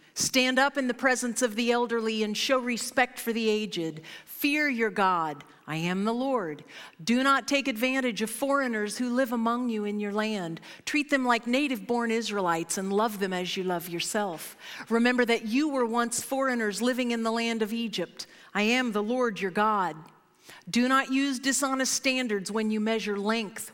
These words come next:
weight, or volume. Your scales and weights must be accurate. Your containers for measuring dry materials or liquids must be accurate. I am the Lord your God who brought you out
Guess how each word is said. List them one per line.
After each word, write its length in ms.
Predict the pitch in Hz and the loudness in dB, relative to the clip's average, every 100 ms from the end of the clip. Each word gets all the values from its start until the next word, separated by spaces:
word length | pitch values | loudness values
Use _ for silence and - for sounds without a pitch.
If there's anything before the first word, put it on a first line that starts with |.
| - | -2
weight, 440 | 220 226 202 - - - - | 2 2 0 -10 -14 -18 -8
or 120 | 180 | -6
volume. 640 | 160 202 202 175 160 156 151 _ - - - | -2 0 0 -4 -8 -12 -18 _ -20 -14 -2
Your 160 | 220 | 0
scales 540 | - - 302 285 262 240 | 0 2 2 4 2 0
and 120 | 226 | 2
weights 360 | 240 226 - 214 | 2 0 -2 -2
must 240 | 202 - | -4 -4
be 140 | 190 | -4
accurate. 640 | 190 196 196 180 160 131 - - - | -2 -4 -6 -6 -8 -10 -18 -10 -2
Your 140 | 208 | 0
containers 600 | 208 185 240 269 294 277 | 0 0 0 2 0 -2
for 140 | - | -2
measuring 540 | 214 220 233 240 226 220 | 2 2 2 -2 -2 0
dry 260 | 226 226 | 2 2
materials 680 | 247 240 269 254 247 226 202 | 0 -2 -2 -2 0 0 0
or 80 | 202 | -2
liquids 480 | 214 233 208 185 175 | 0 -2 -2 -4 -2
must 260 | 202 190 - | -4 -4 -2
be 140 | 180 | -2
accurate. 520 | 175 175 - 160 151 - - - - | 0 -4 -6 -8 -8 -12 -16 -12 -2
I 80 | 208 | 2
am 300 | 226 285 277 | 4 4 2
the 80 | 262 | 0
Lord 400 | 269 302 254 233 | 0 0 0 0
your 80 | |
God 380 | 214 240 233 214 | 2 4 4 2
who 140 | 190 214 | -2 -2
brought 440 | 196 226 240 - | 2 4 4 0
you 180 | 262 254 | 0 4
out 440 | 208 190 196 - | 4 4 0 -6